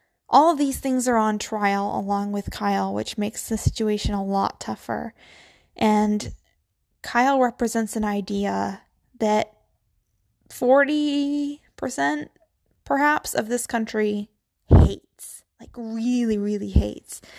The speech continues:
And you can see that hatred everywhere in how people have been reacting to clips that have come out of Kyle breaking down on the stand as he's testifying. Now,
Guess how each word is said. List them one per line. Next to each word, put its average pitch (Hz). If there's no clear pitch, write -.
And 294
you 294
can 311
see 339
that 277
hatred 220
everywhere 220
in 220
how 214
people 233
have 220
been 220
reacting 214
to 208
clips -
that 220
have 202
come 208
out 208
of -
Kyle 202
breaking 202
down 190
on 185
the 185
stand 196
as 202
he's -
testifying. 208
Now, 233